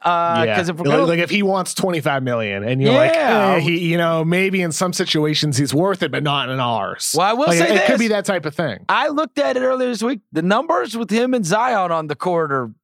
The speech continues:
Speaker 1: they're real.
Speaker 2: Yeah.
Speaker 1: So I would look at it and say, "All right, when he's on the floor with my best player, what do we do? Like, is it, is it a help or a, or, or,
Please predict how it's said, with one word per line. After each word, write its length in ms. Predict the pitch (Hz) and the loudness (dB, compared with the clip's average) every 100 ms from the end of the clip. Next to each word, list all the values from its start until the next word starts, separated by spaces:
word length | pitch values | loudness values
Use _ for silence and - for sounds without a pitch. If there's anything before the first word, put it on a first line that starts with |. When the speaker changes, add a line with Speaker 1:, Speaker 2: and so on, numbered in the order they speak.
| _ _ | _ _
Speaker 1:
they're 180 | 135 196 | -2 0
real. 380 | 175 202 104 - _ _ _ _ _ _ _ | 0 0 -2 -8 _ _ _ _ _ _ _
Speaker 2:
Yeah. 180 | 127 117 | -10 -10
Speaker 1:
So 420 | - 202 180 156 - | 0 0 2 -2 -2
I 200 | 175 254 | 0 0
would 180 | 269 180 | -2 -2
look 220 | 175 180 | -2 0
at 180 | 160 160 | 0 -2
it 100 | 156 | -4
and 100 | 139 | -4
say, 380 | 165 156 139 - _ _ _ _ _ _ _ _ - | 0 0 -2 -8 _ _ _ _ _ _ _ _ -4
"All 120 | 110 | 0
right, 280 | 160 190 160 _ _ _ | 0 0 -6 _ _ _
when 180 | 104 123 | -4 0
he's 180 | 139 139 | 2 2
on 160 | 160 | 0
the 80 | 160 | -2
floor 260 | 156 175 175 | -2 -2 0
with 80 | |
my 120 | 151 147 | -2 0
best 280 | 156 147 | -2 -4
player, 240 | - 180 143 | -2 -2 -2
what 140 | 131 | -2
do 80 | 139 | -2
we 120 | 139 | -2
do? 320 | 139 170 117 - _ _ _ _ _ _ _ _ | -2 -4 -4 -12 _ _ _ _ _ _ _ _
Like, 220 | 123 117 - _ _ | -2 -2 -8 _ _
is 180 | 135 131 | -2 0
it, 140 | 135 - | -2 -2
is 200 | 143 120 | -4 -2
it 100 | 123 | 0
a 60 | 120 | 2
help 280 | 156 214 - _ - | 2 0 -6 _ -4
or 240 | 143 135 | -2 0
a, 200 | 131 131 | 0 -2
or, 180 | 147 135 | -2 -2
or, 260 | 143 135 | 0 0